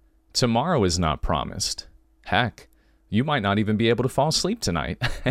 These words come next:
And I'm not trying to be the Grim Reaper here, but I want to give you a perspective of understanding we're not told how long we have. None of us know how long we'll be here. Even myself, someone who takes a lot of pride in working out a lot,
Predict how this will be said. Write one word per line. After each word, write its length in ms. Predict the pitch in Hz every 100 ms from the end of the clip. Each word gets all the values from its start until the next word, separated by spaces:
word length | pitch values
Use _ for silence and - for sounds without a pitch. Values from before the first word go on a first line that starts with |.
| -
And 120 | - 160
I'm 80 | -
not 160 | 180 175
trying 240 | - 180
to 60 | 165
be 140 | 170
the 120 | 160
Grim 340 | 147 165 160 139
Reaper 340 | 165 214 160
here, 340 | 117 101 110 - - - -
but 120 | - 151
I 40 |
want 200 | 160 175
to 60 | 160
give 180 | 165
you 80 | 156
a 60 | 151
perspective 580 | 143 - - 156 147 131
of 100 | 131
understanding 920 | 131 127 - 123 135 127 107 101 107
we're 180 | 107 131
not 240 | 147 147
told 360 | - 151 151 110
how 140 | 110
long 300 | 107 113 104
we 140 | 98 87
have. 560 | 101 95 73 76 - _ _ _ -
None 160 | 147
of 100 | 151
us 200 | 135 -
know 280 | 123 143 101
how 140 | 92
long 320 | 101 107 107 107
we'll 100 | 101
be 260 | 113 139
here. 340 | 104 87 85 - _ _ _
Even 240 | 131 175 190
myself, 580 | 175 156 - 175 85 -
someone 280 | 123 135
who 80 | 143
takes 240 | 143 131 127
a 60 |
lot 220 | 117 120
of 120 | 120 -
pride 340 | 117 120 98
in 100 | 92
working 360 | 92 104 113 107
out 180 | 120
a 40 | 113
lot, 440 | 80 - - -